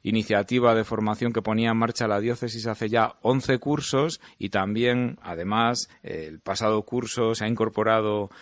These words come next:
al equipo de la escuela y Eva es administradora de la escuela, se encarga de esa responsabilidad. Nos acompaña también. Bienvenida, Eva.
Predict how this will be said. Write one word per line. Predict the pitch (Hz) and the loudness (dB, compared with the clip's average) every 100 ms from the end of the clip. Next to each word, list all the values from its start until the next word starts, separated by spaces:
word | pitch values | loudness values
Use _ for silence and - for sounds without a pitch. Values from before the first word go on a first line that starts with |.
| - | -16
al | - 101 | -4 -2
equipo | 104 110 107 | -2 -2 -2
de | 101 | 0
la | 98 | 0
escuela | 95 - 123 120 113 113 - - | -2 0 2 4 2 2 -4 -14
y | 113 95 90 87 87 85 78 | -16 -14 -10 -10 -10 -12 -10
Eva | 92 101 104 | -4 0 0
es | 110 107 101 | 0 -2 -6
administradora | 98 113 107 98 113 107 139 123 | -6 -4 -4 -2 0 4 6 6
de | 107 | 4
la | 104 | 2
escuela, | 101 - 117 | 0 2 2
se | 98 101 | 2 0
encarga | 117 120 113 | 0 2 2
de | 107 | 2
esa | 110 104 | 0 -2
responsabilidad. | 107 107 107 113 101 101 110 | -2 -4 -6 -6 -4 0 4
Nos | 117 113 113 | 4 2 -2
acompaña | 107 107 120 113 | -2 -2 0 0
también. | 107 117 110 | -2 -2 0
Bienvenida, | 120 123 120 107 | 0 2 4 6
Eva. | 113 101 87 | 6 4 0